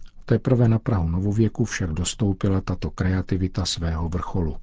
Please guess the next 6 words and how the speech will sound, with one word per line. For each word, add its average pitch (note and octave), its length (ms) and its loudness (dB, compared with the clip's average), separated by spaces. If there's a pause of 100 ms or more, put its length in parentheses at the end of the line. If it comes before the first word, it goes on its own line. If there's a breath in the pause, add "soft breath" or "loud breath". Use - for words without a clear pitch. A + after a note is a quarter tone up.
(1040 loud breath)
Představuje C3+ 640 2
ho A#2+ 100 4
naprosto A2 560 0
střeštěná F2+ 680 0
koncepce F#2+ 600 -2
vykoupení, G2+ 800 2